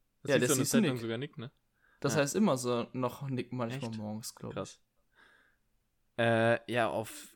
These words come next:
Speaker 1: Nickelodeon hab ich, äh, Big Time Rush geschaut und ich hab iCarly geschaut, ab und zu.
Speaker 2: Ich auch. iCarly, äh, Zack and Cody, Hotel Zack and Cody fand
Speaker 1: Ja,
Speaker 2: ich cool.
Speaker 1: nee, ich hab, äh, das mit dem Schiff dann geschaut.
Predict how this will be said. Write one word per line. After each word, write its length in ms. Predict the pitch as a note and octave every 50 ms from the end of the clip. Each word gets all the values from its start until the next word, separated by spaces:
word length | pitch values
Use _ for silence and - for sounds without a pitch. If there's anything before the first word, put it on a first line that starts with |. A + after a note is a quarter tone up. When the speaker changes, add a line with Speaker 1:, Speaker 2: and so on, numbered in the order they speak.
| - -
Speaker 1:
Nickelodeon 600 | A#2+ B2 A#2+ B2+ B2 A#2+ C#3 D#3+ F3+ E3+ D#3 D3+
hab 140 | D3+ C#3+ C3+
ich, 400 | C3+ B2+ - - - - - _ _ _ _ _ _ _ _ _ _ _
äh, 500 | - A#2 A#2+ A2+ A2 G#2+ G#2+ G#2 G#2 G#2 G2+
Big 120 | - A#2+ -
Time 220 | - A#2+ A2+ A2
Rush 160 | A2 D3+ -
geschaut 440 | - G3+ - - G3+ G#3 G#3+ G#3+ -
und 360 | - - C#3+ D#3+ F3 F3+ F3
ich 200 | D3+ D3 - -
hab 240 | E3+ D#3 D3+ - -
iCarly 420 | C3 C#3 - - C#3+ C#3 C3 A#2 G#2
geschaut, 480 | A2+ - - - G#2+ G#2 G#2 - - -
ab 140 | G#2+ G#2 -
und 100 | A2+ - -
zu. 240 | - A2+ G#2 - _ _ _ - _ _
Speaker 2:
Ich 220 | C#3 C3+ - -
auch. 280 | B2+ C3+ A#2+ - - -
iCarly, 680 | B2 B2+ - D3+ C#3+ D3 F3+ F#3+ F#3 G3 G#3 G#3 G#3+ - _ _ _ _ _ _ _ _ _
äh, 260 | A#2 B2 B2+ A#2+ G#2 - - A#2
Zack 220 | A#2 D3 D#3 -
and 100 | C#3+ C3
Cody, 380 | - C#3+ C3+ D3 F3 G#3 A3 G#3+
Hotel 280 | F3 C#3+ - D#3 D3 C3+
Zack 100 | C3 B2+
and 100 | A#2 A#2
Cody 260 | - C#3+ D#3 F3+ F#3+
fand 120 | - -
Speaker 1:
Ja, 160 | A#2 D3+ E3+ F3
Speaker 2:
ich 80 | - -
cool. 100 | B2+ B2+
Speaker 1:
nee, 200 | C#3 D3+ D#3+ D#3+
ich 100 | C#3+ -
hab, 240 | E3+ E3 - - -
äh, 460 | C#3+ C#3 C#3 C#3 C#3 C#3 C#3 C3+ -
das 320 | - D#3 C#3+ C3+ - - -
mit 100 | C#3 C3+
dem 100 | C#3 C#3
Schiff 240 | - - F#3 F3 -
dann 160 | - A#2 A2+
geschaut. 460 | A2 - - A2+ G#2 G2+ - - -